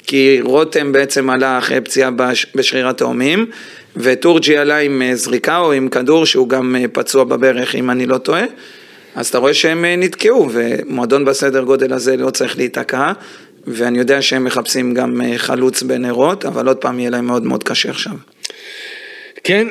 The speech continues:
Speaker 2: אה, אז אם אנחנו כבר, אה, נצלול ונתחיל לסכם את הניצחון הגדול הזה של הפועל באר שבע, ארבע אפס על הפועל תל אביב, ובואו נתחיל מההרכב, אה, שעלה איתו, אה, לניב ברדה, ואנחנו, אגב,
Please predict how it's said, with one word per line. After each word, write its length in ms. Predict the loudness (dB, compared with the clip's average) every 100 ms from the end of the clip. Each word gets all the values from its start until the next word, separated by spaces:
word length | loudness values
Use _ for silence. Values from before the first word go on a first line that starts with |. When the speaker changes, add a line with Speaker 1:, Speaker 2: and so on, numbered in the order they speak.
| 0
Speaker 2:
אה, 440 | 2 4 4 4 2
אז 120 | 4
אם 120 | 4
אנחנו 300 | 4 4 2
כבר, 280 | 4 2 4
אה, 600 | 4 4 4 4 4 4
נצלול 360 | 2 2 2 4
ונתחיל 340 | 2 2 4
לסכם 440 | 2 2 0 2 2
את 160 | 2
הניצחון 680 | 2 2 0 0 -2 -2 0
הגדול 320 | 2 4 4
הזה 140 | 4 4
של 180 | 2 2
הפועל 220 | 4 4
באר 180 | 4 2
שבע, 440 | 2 2 4 2 0
ארבע 220 | 2 2
אפס 240 | 2 -2
על 80 | -2
הפועל 260 | 2 2 2
תל 180 | 2
אביב, 420 | 0 2 2 2 2
ובואו 300 | 2 0 -2
נתחיל 260 | -4 -4 -2
מההרכב, 540 | -2 -2 -4 2 2 2 0
אה, 160 | 0 -4 -12 -18 -16 -6
שעלה 400 | 0 2 4 4
איתו, 460 | 4 4 4 4
אה, 240 | 4 2 2
לניב 340 | 2 0 0
ברדה, 600 | 2 2 2 2 4 2 0 -4
ואנחנו, 800 | -2 -2 -2 0 0 2 2 0 -2 -6 -4
אגב, 260 | 0 2